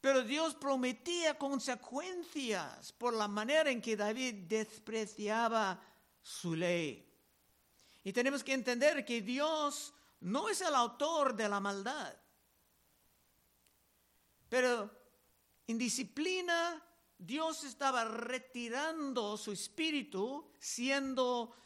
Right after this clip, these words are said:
el espíritu contristado. Y la maldad del ser humano en su corazón, sin Dios, iba a abrir totalmente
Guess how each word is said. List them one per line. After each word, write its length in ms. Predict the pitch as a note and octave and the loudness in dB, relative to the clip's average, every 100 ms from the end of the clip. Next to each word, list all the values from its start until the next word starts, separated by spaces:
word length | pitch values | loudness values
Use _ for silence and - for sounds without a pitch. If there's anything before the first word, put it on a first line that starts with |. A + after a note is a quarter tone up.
| - | -4
el 100 | A3 | 0
espíritu 720 | A#3 - D4+ C4+ A3 C4+ A#3+ | 0 -2 0 0 0 -2 -4
contristado. 1300 | - B3 A#3 G3+ A3 G#3 - - D4+ C4+ F#3+ A3 D4 - _ _ _ _ _ _ _ - - | 0 2 0 -2 -4 -4 -4 0 2 2 -2 -4 -6 -14 _ _ _ _ _ _ _ -20 -4
Y 80 | D#4 | 0
la 120 | E4+ | 4
maldad 420 | D4+ D4 E4+ F#4 | 4 6 4 4
del 240 | D#4 C4+ A3 | 2 -2 -4
ser 300 | - D#4+ D#4 | -6 -6 -4
humano 440 | B3 D4 F#4 C#4+ | -4 -2 -2 -4
en 60 | A3 | -6
su 100 | G#3+ | -6
corazón, 800 | A#3+ A#3+ A#3 C4 E4 E4+ A#3 E3 - - | -4 -4 -4 -2 0 0 -2 -8 -20 -10
sin 300 | - C#4 B3+ | -4 -2 -2
Dios, 320 | B3+ D#4 C4 | -2 0 0
iba 300 | D4 C4+ A#3+ | 0 2 2
a 440 | F#3+ - - - | -2 -12 -6 2
abrir 460 | A3+ G#3+ D#4 G4+ - | 2 2 2 0 -2
totalmente 1120 | G3 G3 A#3 A3 D#4 E4+ - G#3+ G3+ G3+ | -4 -2 -4 -4 -6 -8 -8 -6 -4 -8